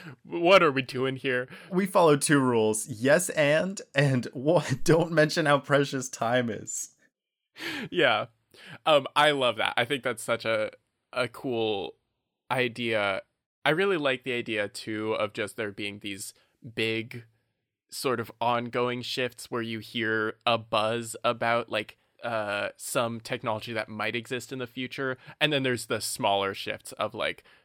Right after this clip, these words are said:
Speaker 1: this person, you know, you go talk to the inventor and they're like, "This is my job right now. I'm figuring out how to build this thing. Could you bring me these things and I'll build it?"
Speaker 2: Yeah, I love that. Th-,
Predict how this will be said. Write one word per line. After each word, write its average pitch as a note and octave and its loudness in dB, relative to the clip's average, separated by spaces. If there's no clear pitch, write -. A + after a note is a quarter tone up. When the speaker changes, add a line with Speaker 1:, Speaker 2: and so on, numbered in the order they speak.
Speaker 1:
this C3 -2
person, A2 -6
you C#3+ -2
know, A2+ 0
you C#3 -4
go B2+ -2
talk A#2 -2
to A2+ -10
the G#2+ -6
inventor G2+ -6
and G#2+ -4
they're G2+ -2
like, G2+ -6
"This B2+ -2
is C3 -6
my A#2+ 0
job G#2 -2
right A2+ -2
now. G2+ -2
I'm G#2 -2
figuring A2 -4
out G2 -2
how G#2+ -2
to G#2 -10
build G2+ -6
this G#2 -6
thing. G#2 -6
Could D3 -2
you A#2+ -2
bring G#2+ -2
me G#2 -6
these - -10
things - -8
and - -6
I'll F#2+ -6
build - -4
it?" - -8
Speaker 2:
Yeah, G2 -10
I - -2
love D#3 -8
that. - -12
Th-, G#2 -6